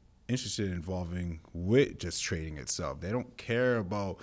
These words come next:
trying to sell people, you know, on an opportunity. I'm, I'm not, like, bashing or anything, but it's just, like, if, if people really come correct, like, the right way, like, yeah, it could be built, you know, wonderful. Like, you know,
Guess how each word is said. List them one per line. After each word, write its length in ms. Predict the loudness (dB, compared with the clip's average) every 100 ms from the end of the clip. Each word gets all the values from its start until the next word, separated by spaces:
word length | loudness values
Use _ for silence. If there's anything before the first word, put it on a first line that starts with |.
| -16 -18 -20 -12 -4
trying 300 | 0 4 4
to 100 | 4
sell 320 | 4 4 4
people, 680 | 4 2 2 0 0 -2 -2
you 140 | 2 4
know, 340 | 4 0 -2 -2
on 400 | -2 0 0 0
an 120 | 0
opportunity. 800 | -2 -4 -2 0 2 0 -2 -6 -12 -20 -16 -4
I'm, 140 | 2
I'm 140 | 4
not, 200 | 8 6
like, 240 | 6 0 0
bashing 480 | 0 2 2 0 -2
or 160 | -2
anything, 440 | -2 -2 -2 -2 -2
but 180 | -2
it's 160 | -2 -2
just, 200 | -2 0
like, 280 | -2 -2 -8 -20 -20 -16 -4
if, 200 | -4 -2
if 120 | 0
people 260 | 0 4 4
really 320 | 6 4 4
come 380 | 2 2 2 0
correct, 400 | 0 0 0 -2
like, 200 | -2 -2
the 100 | -2
right 320 | 0 -2 -2
way, 340 | -4 -2 -2 -2
like, 240 | -4 -2
yeah, 180 | 2 2
it 140 | 2 -2
could 140 | 0
be 280 | 0 0 -2
built, 360 | -6 -6 -6 -8 -20 -16 -8
you 80 | -6
know, 180 | -4
wonderful. 540 | -4 0 0 -2 -6 -6
Like, 300 | -6 -6 -6
you 80 | -6
know, 320 | -4 -4